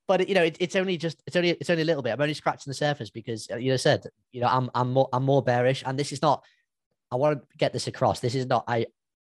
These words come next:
this is not bearish hopium for me, okay? I w-, I won't, you know, just make up some bullshit hopium.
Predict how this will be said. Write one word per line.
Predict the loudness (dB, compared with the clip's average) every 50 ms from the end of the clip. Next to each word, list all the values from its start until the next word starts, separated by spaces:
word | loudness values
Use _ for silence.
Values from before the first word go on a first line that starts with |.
| _ -8
this | -4 -2
is | 2 4
not | 4 4 4
bearish | 6 6 6 6 4 2 0
hopium | 0 0 0 -2 -4 -6 -8 -10 -14 _
for | _ -8
me, | -6 -6 -4 -6 -6 -8 -10 -8
okay? | -2 0 0 0 0 -2 _ 2
I | 4
w-, | 4 4 4 4
I | 4
won't, | 6 6 6 4 4 2 -4 _ _
you | -2 -2
know, | 0 0
just | 0 -2 -4 -2 -2
make | -2 -2 0 -2
up | -4 -4 -4 -6
some | -6 -4 -4 0
bullshit | 0 0 0 0 0 0 0 0
hopium. | 2 0 0 0 -2 -2 -4 -4